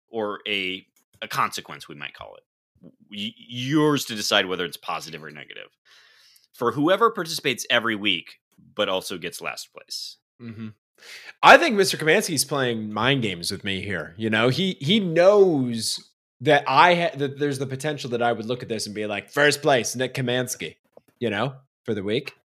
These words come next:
Speaker 2: Uh, you know, "Oh, you thought you were
Speaker 1: Was
Speaker 2: gonna
Speaker 1: there
Speaker 2: get
Speaker 1: that
Speaker 2: last place?
Speaker 1: possibility?
Speaker 2: Well, take a look." No, I'm gonna put you right in the middle, Nick. Right smack dab in the mediocrity zone.
Speaker 1: That's insulting
Speaker 2: Right
Speaker 1: to
Speaker 2: where you
Speaker 1: everyone
Speaker 2: belong.
Speaker 1: else.
Speaker 2: All right, next up from, uh, Mark, A K A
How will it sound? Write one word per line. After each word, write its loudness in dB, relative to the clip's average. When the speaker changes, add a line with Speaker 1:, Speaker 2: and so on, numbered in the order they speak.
Speaker 2:
Uh, -6
you -12
know, -8
"Oh, 8
you 4
thought 4
you 0
were 0
Speaker 1:
Was 2
Speaker 2:
gonna 4
Speaker 1:
there 4
Speaker 2:
get 2
Speaker 1:
that 8
Speaker 2:
last 4
place? 2
Speaker 1:
possibility? -6
Speaker 2:
Well, 0
take 4
a 4
look." 2
No, -4
I'm -4
gonna -8
put -10
you -8
right -2
in -14
the -10
middle, -6
Nick. -12
Right -4
smack -4
dab 0
in -10
the -10
mediocrity -6
zone. -14
Speaker 1:
That's -4
insulting -6
Speaker 2:
Right -10
Speaker 1:
to -10
Speaker 2:
where -6
you -10
Speaker 1:
everyone -10
Speaker 2:
belong. -8
Speaker 1:
else. -10
Speaker 2:
All 6
right, 8
next 4
up 6
from, 6
uh, 4
Mark, 8
A 6
K 4
A -8